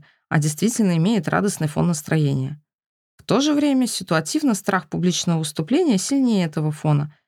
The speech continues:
и в невербальном поведении проявляется более очевидно. То есть мы имеем ту самую неконгруентность. Давайте рассмотрим несколько утрированное завершение этого процесса. Сигналы страха напрямую считываются аудиторией.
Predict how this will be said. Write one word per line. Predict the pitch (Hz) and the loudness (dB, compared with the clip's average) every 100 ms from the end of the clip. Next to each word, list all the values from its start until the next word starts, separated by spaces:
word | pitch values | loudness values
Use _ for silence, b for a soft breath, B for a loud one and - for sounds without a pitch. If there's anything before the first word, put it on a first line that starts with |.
| _ _ | _ _
и | 165 | 2
в | 170 | 4
невербальном | 175 185 180 170 165 | 4 2 2 0 0
поведении | 156 160 156 240 311 180 | 0 -2 2 2 2 0
проявляется | 147 156 156 247 - 143 | 0 0 2 0 -2 -2
более | 156 208 185 | 0 0 0
очевидно. | - 143 127 - 135 - _ _ _ _ - | -2 -2 -2 -2 -6 -10 _ _ _ _ 0
То | |
есть | 175 151 | 0 2
мы | 190 302 | 2 4
имеем | 247 240 208 | 4 4 2
ту | 190 269 | 0 -4
самую | - 208 233 165 | -2 0 2 2
неконгруентность. | 175 - 190 156 143 143 147 - - _ _ _ _ _ | 0 0 0 2 0 -2 -6 -10 -16 _ _ _ _ _
Давайте | 180 156 269 320 | 0 2 0 0
рассмотрим | 294 254 254 240 214 | 0 0 0 0 0
несколько | 202 220 220 - | 0 0 -2 0
утрированное | 226 - 254 202 175 165 160 | -2 2 2 2 2 2 0
завершение | 156 160 156 - 247 190 | 0 -2 -2 0 0 0
этого | 185 185 165 | 0 -2 -2
процесса. | 175 180 143 139 - - _ _ _ _ _ - | -4 -4 -4 -6 -8 -16 _ _ _ _ _ -6
Сигналы | - 165 220 202 | -2 2 2 0
страха | - 269 392 208 | 0 -2 0 0
напрямую | 226 294 254 202 | 0 0 2 0
считываются | 170 - 214 262 233 226 - | -2 -6 -4 0 0 -2 -2
аудиторией. | 214 196 202 156 143 139 | 0 0 0 0 0 -2